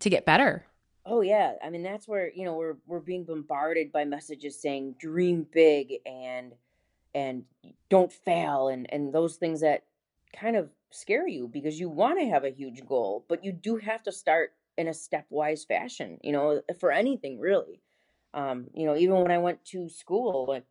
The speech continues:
Speaker 2: when I went to pharmacy school, that took steps, you know, like, "Okay, here's the first thing,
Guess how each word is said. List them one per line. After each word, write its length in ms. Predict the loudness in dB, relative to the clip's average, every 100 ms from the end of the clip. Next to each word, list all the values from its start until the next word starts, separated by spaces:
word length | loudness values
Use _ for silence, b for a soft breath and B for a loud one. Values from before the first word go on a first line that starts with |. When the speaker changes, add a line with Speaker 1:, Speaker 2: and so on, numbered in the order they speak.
| _ _
Speaker 2:
when 140 | -4
I 40 | -4
went 120 | -4
to 60 | -4
pharmacy 420 | -2 -2 -4 -10
school, 260 | -6 -2
that 240 | 0 -2 -2
took 240 | -4 -4 _ _ _ _ _
steps, 520 | -2 2 4 2 -10 -10
you 60 | -6
know, 120 | 0
like, 200 | 0 2
"Okay, 320 | 2 4 -2 -4
here's 200 | 0 0
the 60 | 2
first 280 | 2 2 2
thing, 220 | -4 -4